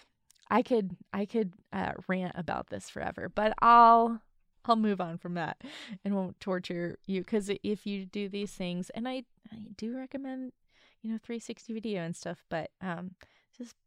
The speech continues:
be prepared to suffer for your art. Um, yeah, I think, you know, that's, that's pretty much it. The, you know, I had brought my MacBook Air and a couple of, um,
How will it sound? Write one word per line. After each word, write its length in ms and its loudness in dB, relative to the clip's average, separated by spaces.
be 180 -4
prepared 720 -8
to 100 -8
suffer 640 -4
for 240 -2
your 300 -6
art. 420 -8
Um, 720 0
yeah, 420 2
I 140 0
think, 380 -6
you 140 -2
know, 240 2
that's, 480 -4
that's 220 -12
pretty 260 2
much 340 0
it. 300 4
The, 220 0
you 160 -2
know, 280 0
I 120 0
had 300 -2
brought 360 4
my 280 0
MacBook 600 -4
Air 540 0
and 140 -2
a 80 -4
couple 400 -4
of, 560 -4
um, 540 -10